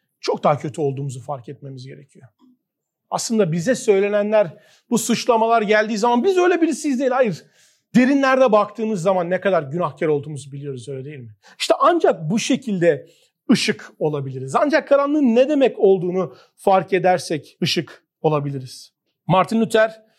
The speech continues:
yaklaşık beş yüz yıl önce böyle bir ışık yaktı kardeşler. Ve dünyanın dört bir yanında insanlar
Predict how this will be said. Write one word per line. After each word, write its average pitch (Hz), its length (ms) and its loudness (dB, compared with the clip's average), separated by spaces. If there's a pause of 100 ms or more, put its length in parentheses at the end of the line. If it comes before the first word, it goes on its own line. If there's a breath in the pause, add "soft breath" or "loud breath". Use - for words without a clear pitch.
(160)
yaklaşık 160 560 -2
beş 185 240 0
yüz 160 180 -2
yıl 156 60 -8
önce 160 520 -6
böyle 202 280 2
bir 170 260 -4 (160)
ışık 185 300 -2
yaktı 139 480 -2 (120)
kardeşler. 139 640 -4
Ve 156 120 -6
dünyanın 214 440 2
dört 254 300 4
bir 247 60 -12
yanında 180 320 -8
insanlar 220 800 -2